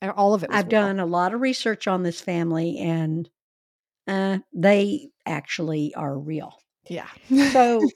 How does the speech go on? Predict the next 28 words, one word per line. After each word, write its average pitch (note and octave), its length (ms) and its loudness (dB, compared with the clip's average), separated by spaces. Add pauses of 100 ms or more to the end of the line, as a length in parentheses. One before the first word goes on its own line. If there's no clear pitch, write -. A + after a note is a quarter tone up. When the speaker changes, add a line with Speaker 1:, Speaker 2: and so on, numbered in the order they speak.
Speaker 1:
<laughs> - 140 -8
Speaker 2:
um, F#3+ 560 2 (580)
yeah. G3 260 0 (1080)
Uh, F#3+ 320 2 (260)
they A3+ 180 6
were G#3+ 140 4
living G#3 580 4
this F#3+ 220 0
Facebook G3+ 600 0
life, D3 440 -4
but E3+ 160 0
it E3 80 -2
wasn't F3+ 360 -2 (400)
Facebook E3+ 440 -4
yet. D3+ 220 -8 (540)
The G3+ 100 2
love C#4 440 4
and G3+ 180 2
the F3 60 0
way A3 320 0
they F#3+ 220 -4
lived F3+ 540 -2
were F3 140 -6
steeped - 920 -6 (160)
in F#3+ 440 4
the F#3 160 0
Christian E3+ 640 -2 (420)
faith. - 640 0